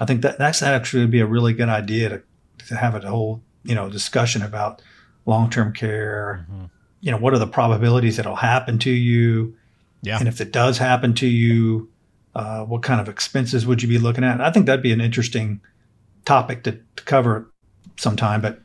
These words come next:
Speaker 1: anyway, those are things that we, we don't know. Like, for example, we don't know that we'll for sure need long-term care, but we do know that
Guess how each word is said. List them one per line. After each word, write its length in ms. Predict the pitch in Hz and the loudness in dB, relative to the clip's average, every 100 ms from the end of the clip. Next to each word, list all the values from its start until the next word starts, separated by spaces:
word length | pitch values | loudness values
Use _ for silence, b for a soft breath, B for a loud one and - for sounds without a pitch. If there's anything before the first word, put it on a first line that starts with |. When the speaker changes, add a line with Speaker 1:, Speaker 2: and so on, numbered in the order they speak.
| _ B B | _ B B
Speaker 1:
anyway, 480 | 208 170 113 113 - _ _ _ _ _ - | 6 8 6 0 -6 _ _ _ _ _ 2
those 260 | 147 180 | 6 6
are 60 | 175 | 6
things 360 | 165 160 147 117 | 4 4 4 2
that 140 | 117 | 0
we, 320 | 127 135 110 - _ _ _ _ | 0 0 -2 -6 _ _ _ _
we 100 | 190 | 6
don't 160 | 196 151 | 6 6
know. 260 | 151 143 147 | 6 4 2
Like, 200 | 135 127 | 2 2
for 80 | 127 | 2
example, 380 | 120 127 120 120 | 2 4 4 2
we 120 | 120 | 2
don't 200 | 117 107 | 2 0
know 380 | 101 101 98 101 _ _ _ - _ | -4 -6 -8 -10 _ _ _ -20 _
that 100 | 113 | -6
we'll 220 | 110 113 - | -4 -6 -6
for 100 | 120 | -4
sure 460 | 113 - 143 123 110 | -2 4 6 6 6
need 420 | 110 113 110 101 _ _ _ _ _ _ | 2 0 -4 -8 _ _ _ _ _ _
long-term 400 | 120 117 117 101 | 0 0 0 -4
care, 240 | 131 123 | 0 0
but 140 | 110 110 | 0 0
we 120 | 151 | 0
do 160 | 143 151 | 2 4
know 180 | 127 123 | 4 4
that 220 | 117 | 2